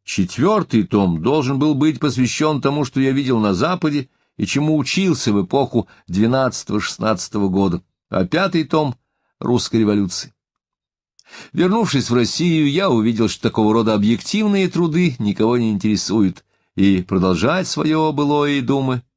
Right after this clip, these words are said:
бросил. Медведева такое решение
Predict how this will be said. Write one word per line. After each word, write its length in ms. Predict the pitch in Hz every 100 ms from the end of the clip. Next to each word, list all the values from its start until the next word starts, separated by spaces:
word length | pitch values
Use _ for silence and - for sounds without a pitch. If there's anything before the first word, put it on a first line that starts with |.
| _
бросил. 440 | - 104 90 - - _ _ _ _ _ _ _ _ _ _ _ - - _
Медведева 600 | 190 185 92 92 95 165
такое 340 | 180 175 92 104
решение 460 | 135 - 120 127